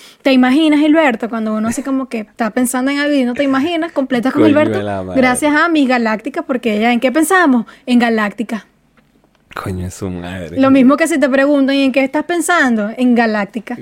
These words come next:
Speaker 2: Coño de su madre. <laughs> Ay, no, la
Speaker 1: Eso.
Speaker 2: gente inventa muchos romances. <laughs> ¿De eso te acuerdas?
Speaker 1: Mm, no mucho.
Speaker 2: Qué locura,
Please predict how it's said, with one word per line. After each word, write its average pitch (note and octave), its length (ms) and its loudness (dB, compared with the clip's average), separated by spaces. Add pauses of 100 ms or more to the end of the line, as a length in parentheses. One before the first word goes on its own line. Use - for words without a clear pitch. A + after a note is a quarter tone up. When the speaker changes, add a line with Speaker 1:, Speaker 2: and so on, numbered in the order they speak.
Speaker 2:
Coño G#2+ 280 -2
de A2 80 -4
su A#2 220 -8
madre. F#2 640 -10
<laughs> - 1300 -12
Ay, E3+ 560 2
no, D3+ 120 2
la D3 120 4
Speaker 1:
Eso. C#3 100 0
Speaker 2:
gente F3+ 380 0
inventa D3+ 500 -2
muchos C#3+ 320 0
romances. C3 560 -2 (220)
<laughs> E4 100 -2 (1900)
¿De C#3 120 0
eso G3 160 0
te A3+ 60 2
acuerdas? A3 480 2 (1600)
Speaker 1:
Mm, A3 560 2
no G#3+ 140 -2
mucho. G3+ 420 -4 (400)
Speaker 2:
Qué B2+ 160 -2
locura, D3 600 0